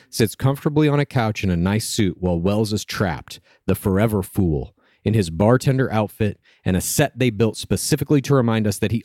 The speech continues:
only exists in paradise. Even here, in this live event in Los Angeles, California,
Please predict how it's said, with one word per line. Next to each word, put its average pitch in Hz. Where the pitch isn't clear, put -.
only 151
exists 92
in 85
paradise. 78
Even 156
here, 151
in 101
this 101
live 135
event 127
in 98
Los 95
Angeles, 123
California, 120